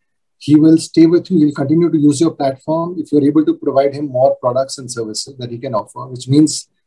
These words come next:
more products he can do, more money that he can make from the platform. If that, uh, if that be the theme, and that is the way we are approaching.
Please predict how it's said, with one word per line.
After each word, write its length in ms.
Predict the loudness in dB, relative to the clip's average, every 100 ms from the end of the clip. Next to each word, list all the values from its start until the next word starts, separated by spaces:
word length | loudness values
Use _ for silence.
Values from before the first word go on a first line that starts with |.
| 0
more 200 | 2 2
products 320 | 4 4 2
he 100 | 0
can 220 | -2 2
do, 200 | 4 4
more 380 | 4 2 2 0
money 280 | 2 4 4
that 160 | 0
he 100 | -4
can 200 | -8 -6
make 140 | -8 -12 _ _ _
from 140 | _ -6
the 60 |
platform. 440 | -6 -8 -14 -20 _ _ _ _ _ _ _ _ _ _ _ _
If 180 | 0 2
that, 280 | 2 2 0 _ _ _ -20
uh, 360 | -10 -4 -2 0
if 200 | 0 2
that 240 | 2 0 _
be 120 | 0
the 160 | 2 2
theme, 380 | 0 0 0 -4 _ _
and 120 | -2 0
that 140 | 0
is 80 | 0
the 80 | 0
way 100 | 0
we 160 | 0
are 60 | -2
approaching. 420 | -4 -6 -8